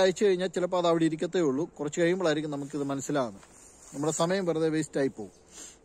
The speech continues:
ഇനിയും ഡയറക്റ്റ് നമ്മൾ നേരത്തെ തന്നെ പ്രോസസ്സ് ചെയ്തേക്കാം എന്ന് വിചാരിച്ച് ന-, ഡയറക്റ്റ് ഒരാൾ, ഏഹ്, നേരെ ഈ പ്രോസസ്സിങ്ങിന് വേണ്ടിയിട്ട് കൊടുത്തു കഴിഞ്ഞു കഴിഞ്ഞാൽ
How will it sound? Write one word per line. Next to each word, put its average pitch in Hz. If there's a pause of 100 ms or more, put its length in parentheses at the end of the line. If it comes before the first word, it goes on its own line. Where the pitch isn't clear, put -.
(1400)
ഇനിയും 220
ഡയറക്റ്റ് 247 (300)
നമ്മൾ 208 (200)
നേരത്തെ 202
തന്നെ 202
പ്രോസസ്സ് 185
ചെയ്തേക്കാം 175 (140)
എന്ന് 165
വിചാരിച്ച് 165 (100)
ന-, 156 (120)
ഡയറക്റ്റ് 160
ഒരാൾ, 151 (760)
ഏഹ്, 123 (100)
നേരെ 165
ഈ -
പ്രോസസ്സിങ്ങിന് 156
വേണ്ടിയിട്ട് 160
കൊടുത്തു 131
കഴിഞ്ഞു 139
കഴിഞ്ഞാൽ 127